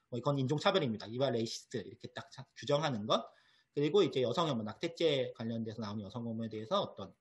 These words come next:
좀 비틀고 전유해서 다른 얘기를 하는 것. 이런 여러 가지 방식들이 좀 있을 것 같습니다. 그래서 이제 좀 또 본격적으로 넘어가서 그래서 앞에 좀 대응편까지 얘기를 했는데요. 그럼 대응편을 위해서는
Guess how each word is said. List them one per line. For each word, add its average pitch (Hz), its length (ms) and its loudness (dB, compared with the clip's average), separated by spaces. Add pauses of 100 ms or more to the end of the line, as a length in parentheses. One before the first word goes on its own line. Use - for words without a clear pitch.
(100)
좀 - 100 -20
비틀고 160 460 -2
전유해서 120 400 -4
다른 107 280 -6
얘기를 107 280 -10
하는 123 200 -6
것. - 100 -16 (400)
이런 143 180 -2
여러 127 200 6
가지 160 180 -2
방식들이 107 520 -8 (360)
좀 101 100 -16
있을 - 180 -20
것 127 100 -6
같습니다. - 520 -16 (540)
그래서 135 140 -2
이제 160 260 2 (540)
좀 139 180 -2 (500)
또 135 120 -6
본격적으로 147 400 2
넘어가서 143 500 0
그래서 131 260 -2
앞에 131 200 -4
좀 143 100 -4
대응편까지 156 580 0
얘기를 127 160 0
했는데요. 151 420 -4
그럼 190 180 0
대응편을 202 500 4
위해서는 160 640 2